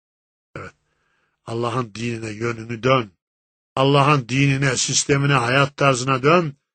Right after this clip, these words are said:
"İleride iyi bir Müslüman olacağım." demeye kalkma. Çünkü ileride ne var bilmiyorsun. Belki de ölüm var. Üç gün sonra ölüm gelecek, yakalayacak, emekliyi görmeden, dükkanı tezgahı rayına oturtmadan belki de öleceksin.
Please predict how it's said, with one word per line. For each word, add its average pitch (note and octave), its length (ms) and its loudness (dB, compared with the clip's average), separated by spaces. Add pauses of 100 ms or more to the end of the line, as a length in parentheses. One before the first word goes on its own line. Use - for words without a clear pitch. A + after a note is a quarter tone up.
(240)
"İleride E3+ 420 6
iyi E3+ 220 4
bir E3 60 4
Müslüman D#3+ 380 2
olacağım." D#3 520 4
demeye D#3 320 2
kalkma. C3+ 560 0 (880)
Çünkü C#3+ 580 0 (340)
ileride B2 460 0
ne B2 120 -2
var B2 220 2
bilmiyorsun. C3 520 -6 (640)
Belki C#3 280 2
de C#3+ 60 6
ölüm D#3 380 4
var. C3 320 0 (380)
Üç E3+ 200 2
gün E3+ 140 2
sonra D#3+ 300 2
ölüm D#3+ 320 4
gelecek, D#3+ 360 4
yakalayacak, C3+ 560 2 (300)
emekliyi D3+ 640 4
görmeden, D3+ 560 6 (380)
dükkanı D3+ 400 2
tezgahı D3 680 4 (580)
rayına C3 400 2
oturtmadan C3+ 840 -2
belki C3 340 -4
de C3+ 100 0
öleceksin. B2+ 680 -2